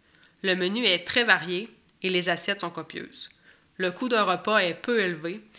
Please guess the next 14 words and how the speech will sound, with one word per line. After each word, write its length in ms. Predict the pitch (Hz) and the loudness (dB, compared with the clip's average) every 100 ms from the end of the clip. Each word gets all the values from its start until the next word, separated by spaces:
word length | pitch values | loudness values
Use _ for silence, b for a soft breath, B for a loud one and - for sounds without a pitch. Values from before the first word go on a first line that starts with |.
| B B | B B
et 80 | 190 | -2
se 160 | 185 | 2
situe 320 | 175 - - 220 | 4 4 4 4
à 100 | 180 | 4
environ 380 | 170 180 196 | 0 -2 -4
dix 260 | 208 202 190 | -2 -2 -2
dollars 320 | 180 170 165 | 0 0 -2
U 140 | 160 156 | -6 -8
S. 320 | 139 - - _ _ _ _ _ _ _ _ _ _ _ _ _ _ | -6 -8 -8 _ _ _ _ _ _ _ _ _ _ _ _ _ _
Si 220 | - - 262 | -2 0 2
tu 140 | 208 | 4
vas 140 | 208 | 6
à 80 | 196 | 4
Cahuita, 580 | - 165 180 214 214 240 | 2 -2 -2 0 2 2